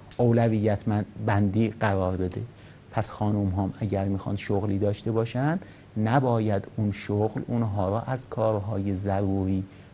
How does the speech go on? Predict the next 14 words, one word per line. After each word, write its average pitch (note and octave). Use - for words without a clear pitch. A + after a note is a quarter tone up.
و G2+
لازم G2
دیگری G2+
مثل G2+
شوهرداری، G2
تربیت G2
فرزندان G2+
و G2+
رسیدگی G2+
به C#3
امورات A2
خانواده G#2
اونها G#2
را B2+